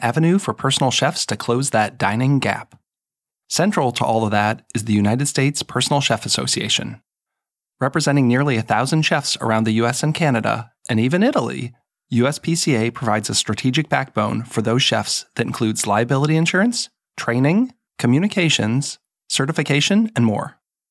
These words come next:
It's a reassurance to consumers that the chef coming into their home is prepared to offer them an experience along with their meal. One of the big upcoming events for the U S P C A is their annual conference scheduled for July seventh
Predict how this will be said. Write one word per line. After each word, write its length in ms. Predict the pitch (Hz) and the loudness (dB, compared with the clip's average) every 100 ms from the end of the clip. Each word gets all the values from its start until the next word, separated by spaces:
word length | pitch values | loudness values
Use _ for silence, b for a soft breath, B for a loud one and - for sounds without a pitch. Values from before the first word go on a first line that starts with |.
| _ _ _ | _ _ _
It's 160 | - - | -6 -2
a 40 | |
reassurance 640 | 110 131 190 - 147 117 - | 0 2 0 2 0 0 -2
to 100 | 120 | -2
consumers 600 | 117 107 165 117 110 - - | -2 0 2 2 0 -4 -4
that 100 | 117 | -4
the 80 | 113 | -2
chef 240 | 110 151 - | 0 0 0
coming 280 | 147 160 | 0 0
into 240 | 156 151 202 | 2 0 0
their 140 | 202 | 0
home 320 | 196 214 123 - | 2 2 2 0
is 80 | 123 | -2
prepared 320 | 123 - 127 | -2 -2 0
to 40 | |
offer 240 | - 123 151 | 0 0 0
them 220 | 139 143 127 | 0 0 0
an 80 | |
experience 680 | 110 - - 147 175 226 - - | -2 -2 -2 0 2 0 -4 -4
along 300 | 113 113 147 | 0 2 2
with 100 | 151 | 0
their 140 | 151 | 2
meal. 420 | 135 104 82 - _ _ _ _ _ _ _ _ | 2 0 -4 -14 _ _ _ _ _ _ _ _
One 160 | 123 | 0
of 60 | 151 | 0
the 80 | 151 | 2
big 200 | 160 151 | 0 -2
upcoming 360 | - 170 165 | -4 0 0
events 320 | 160 165 113 | 2 2 0
for 160 | - 110 | -2 -2
the 100 | 107 | 0
U 160 | 110 120 | 0 0
S 140 | 135 | 0
P 120 | - | -2
C 220 | 131 151 | -2 0
A 300 | 143 123 127 - | 0 -2 -6 -4
is 140 | 117 | -2
their 180 | 110 110 | -2 0
annual 300 | 113 143 160 | 2 2 2
conference 500 | 160 147 135 113 - | 0 -2 -2 -4 -2
scheduled 360 | - 113 113 | -2 -2 -2
for 120 | - 110 | -2 -4
July 380 | 107 104 110 | -2 0 0
seventh 460 | 113 - 113 165 - | -2 -2 0 -2 -4